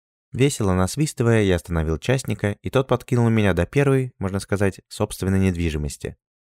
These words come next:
Нужно замок поменять и обжить гараж, сделать своей берлогой. Вот как раз все оставшиеся два дня на это потрачу. Ещё один скутер куплю и в этом гараже поставлю.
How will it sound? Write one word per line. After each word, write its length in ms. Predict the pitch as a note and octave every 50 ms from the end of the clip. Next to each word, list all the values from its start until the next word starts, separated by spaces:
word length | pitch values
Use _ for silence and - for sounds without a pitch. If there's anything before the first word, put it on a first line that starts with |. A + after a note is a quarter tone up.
| _ _ _ _ _ _ _ _
Нужно 260 | - G2+ F2+ E2+ F2+ E2+
замок 300 | G2 A#2+ B2+ A#2+ - -
поменять 380 | F#2 E2+ E2+ F2 E2+ D#2+ -
и 40 | E2+
обжить 280 | E2+ E2 F#2 F2+ E2+ F#2
гараж, 400 | A2 A2 G#2 D#2+ D2 - - _ _ _ -
сделать 360 | E2 D#2+ E2 E2 D#2 D#2 -
своей 200 | - - E2 E2
берлогой. 560 | D#2 D#2 F2 G2 G2 F2 D#2+ C#2+ D2 C2+ - _ _ _ _ _ _ _ _ _
Вот 160 | - C3 -
как 200 | - B2 A2+ -
раз 160 | A#2+ A2 G2
все 240 | - - - - F#2+
оставшиеся 520 | F#2 - - F#2 E2 - - E2 - - D#2
два 200 | D#2 E2 D#2+ D#2+
дня 140 | A2 B2+
на 160 | B2 G2 F2+ F2+
это 140 | F2+ -
потрачу. 580 | - - F2 - - D#2 D2 - - - G#1 - - _ _ _ _ _ _ _ _ _ _ _ -
Ещё 280 | A2 A2 - - C#3+
один 200 | A#2+ F#2 F2 E2
скутер 340 | D#2 - - C#3+ C3+ C#3 A#2
куплю 340 | - - A2 - A2+ A2+ A2
и 60 | A2
в 40 | G#2
этом 240 | G#2+ G#2 - G2+ G2
гараже 340 | F#2+ F#2+ G2 F#2+ F#2+ F#2+ F2+
поставлю. 600 | - F#2 F2+ - - F2+ F2 E2+ E2+ E2 D#2+